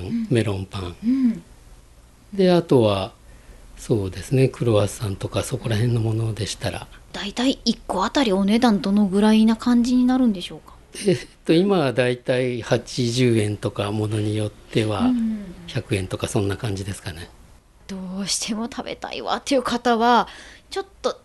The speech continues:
Speaker 1: 事前にお願いできませんかっていうので、電話をすれば、ある程度応じてもらえる可能性が。
Speaker 2: はい、はい、そうですね。
Speaker 1: <laughs>
Speaker 2: はい。
Speaker 1: お電話番号を教えていただいてもよろしいでしょうか？
Speaker 2: はい、えー、ゼロ五六一八十二二ゼロゼロ七番です。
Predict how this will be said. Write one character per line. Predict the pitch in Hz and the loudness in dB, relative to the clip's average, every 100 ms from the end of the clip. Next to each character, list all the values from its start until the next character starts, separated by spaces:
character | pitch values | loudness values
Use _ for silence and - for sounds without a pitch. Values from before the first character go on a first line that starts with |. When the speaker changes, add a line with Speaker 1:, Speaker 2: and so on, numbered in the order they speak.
| - | -12
Speaker 1:
事 | 202 196 | -8 -4
前 | 226 | -2
に | 214 220 | 0 0
お | 214 214 | 0 0
願 | 220 233 233 | 2 2 2
い | |
で | 220 240 | 2 0
き | 254 | 0
ま | 254 | -2
せ | 262 294 | 0 0
ん | 294 | 0
か | - | -4
っ | 262 | -8
て | - 226 | -4 -2
い | |
う | 262 254 | 0 -2
の | 247 | -2
で、 | 220 | -4
電 | 214 254 359 | -2 -2 -2
話 | 381 392 | 0 -2
を | |
す | 392 427 | -2 -2
れ | 480 | 2
ば、 | 453 277 - - - | 2 2 -4 -18 -16
あ | |
る | - | -10
程 | - | -6
度 | 349 359 | -2 -2
応 | |
じ | 370 - | -4 -8
て | 370 | -6
も | 339 | -4
ら | 330 | -2
え | 294 | -2
る | 349 | 0
可 | - | 0
能 | 320 311 | 0 0
性 | - 277 | 4 2
が。 | - 247 - | 4 2 0
Speaker 2:
は | - 123 | -4 -4
い、 | |
は | 110 | -2
い、 | |
そ | - | 0
う | 131 | 0
で | - | 0
す | 123 | -2
ね。 | 151 311 | 0 -2
Speaker 1:
<laughs> | - - | -6 -8
Speaker 2:
は | 107 | -8
い。 | 95 _ _ | -8 _ _
Speaker 1:
お | - | -8
電 | 208 247 | -4 0
話 | 254 | 2
番 | 254 415 494 | 4 2 2
号 | 370 269 226 202 | 4 6 4 4
を | 220 | 2
教 | - - | 0 2
え | 269 | 0
て | - 269 269 | 2 2 2
い | 269 | 0
た | 262 | 0
だ | 254 | 0
い | 262 | 0
て | 262 | 0
も | 262 208 196 | 2 2 4
よ | 262 | 4
ろ | 285 | 2
し | 294 | 0
い | |
で | 277 | 0
し | 240 | 0
ょ | 196 | -2
う | |
か？ | 185 - - _ | -4 -8 -10 _
Speaker 2:
は | - 135 | -2 -2
い、 | - | 0
え | - 120 113 107 | 0 2 2 0
ー、 | |
ゼ | 110 120 | 0 2
ロ | 127 | 4
五 | 123 127 113 | 4 4 4
六 | 104 - 110 | 2 0 -2
一 | 135 - 107 - | -2 -4 -8 -8
八 | - 123 117 | -6 -4 -4
十 | 107 113 107 | -2 0 0
二 | 107 120 - - - | 2 0 -2 -8 0
二 | 117 113 107 | 2 4 2
ゼ | 120 | 0
ロ | 104 | -2
ゼ | 92 101 | -2 -4
ロ | 104 | -2
七 | 117 123 | 0 0
番 | 127 98 | -2 -4
で | 90 87 | -6 -10
す。 | - - | -14 -20